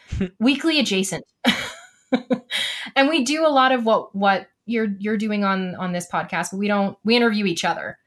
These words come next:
Speaker 2: and we talk at length about some of the biggest, um, industry news beats. We spent, my goodness, probably close to twenty minutes on, um, was it yesterday? It was yesterday.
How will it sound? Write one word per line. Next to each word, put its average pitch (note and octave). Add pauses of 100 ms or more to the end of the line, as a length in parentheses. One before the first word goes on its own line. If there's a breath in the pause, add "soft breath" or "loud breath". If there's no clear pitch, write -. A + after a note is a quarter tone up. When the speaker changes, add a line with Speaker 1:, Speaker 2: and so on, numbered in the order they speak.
(440)
Speaker 2:
and G#3
we G#3
talk F#3
at G3
length F3+
about E3+
some F#3+
of F3+
the E3+ (140)
biggest, F#3 (300)
um, E3+
industry F3+
news F3
beats. -
We F3
spent, D#3+
my E3
goodness, E3+
probably E3+
close F3
to E3+
twenty F3+
minutes E3+
on, D#3 (720)
um, D#3+ (240)
was F3
it D#3+
yesterday? A3+
It D4
was F3
yesterday. D#3+